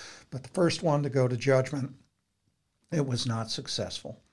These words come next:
Uh, next argument is one that originated in Oregon. We had a,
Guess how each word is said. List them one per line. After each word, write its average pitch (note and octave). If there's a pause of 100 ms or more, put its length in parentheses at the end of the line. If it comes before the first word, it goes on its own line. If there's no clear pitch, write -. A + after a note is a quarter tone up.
(420)
Uh, C3+
next A3
argument G3+
is C#3
one D#3
that D3
originated D#3
in C3
Oregon. G3+
We B2+
had B2
a, A#2+